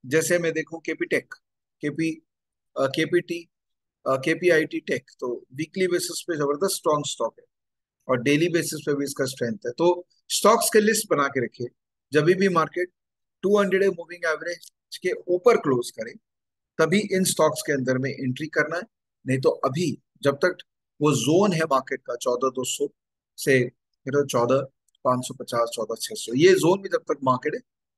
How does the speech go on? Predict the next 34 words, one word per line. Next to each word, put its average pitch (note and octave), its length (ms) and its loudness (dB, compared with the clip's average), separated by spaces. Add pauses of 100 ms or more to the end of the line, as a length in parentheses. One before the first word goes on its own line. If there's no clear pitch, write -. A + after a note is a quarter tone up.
तब F3 200 0
तक F3 120 4
अभी D3 200 2
कुछ - 360 -8
भी - 260 2 (260)
market A#2 320 -2 (120)
में G#2+ 120 -10 (520)
bold D3 500 2
step - 360 -4
नहीं B2+ 100 0
करना E3 240 0
चाहिए। F#3+ 220 4
अगर F3 180 6
आपका G3 320 4
mutual G#3 340 0
fund G3+ 200 -2
में G3 100 2
एसआईपी F#3+ 360 -2
चल E3+ 160 -4
रहा F3+ 140 -2
है - 60 -14 (460)
या D#3+ 120 2
stock, F#3 500 0
अ, E3 220 2
बड़े D#3+ 340 -2
stocks E3+ 380 -8
में D#3+ 60 -8
एसआईपी D3+ 340 -8
चल D#3+ 160 -6
रहा F3 100 -2
है, F3+ 40 4
वो F3+ 100 4
चलने E3+ 220 0
दीजिए, D#3+ 260 -8